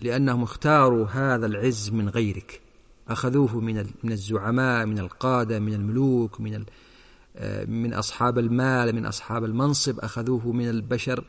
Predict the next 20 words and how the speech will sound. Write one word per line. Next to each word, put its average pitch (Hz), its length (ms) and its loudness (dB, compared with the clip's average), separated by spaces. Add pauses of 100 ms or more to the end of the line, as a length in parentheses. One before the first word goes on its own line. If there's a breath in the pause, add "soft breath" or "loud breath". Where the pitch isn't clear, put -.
(420 soft breath)
الضالين 120 760 2
المضلين، 120 760 4 (880 soft breath)
طلبوا 165 420 10
هؤلاء 131 580 2 (680)
الناس 120 400 -2
العز 110 460 -2
من 113 140 0
هؤلاء 110 600 -4
فذلوا، 107 640 -2 (1300)
ذلوا، 113 400 4
لم 175 180 4
يحصلوا 127 360 2
على 113 160 2
ما 110 120 0
يريدوا، 117 480 -2
وذلوا 123 460 2
أنفسهم 107 560 -4 (600 soft breath)
في - 60 -8
الدنيا 110 400 0
والآخرة. 101 580 -6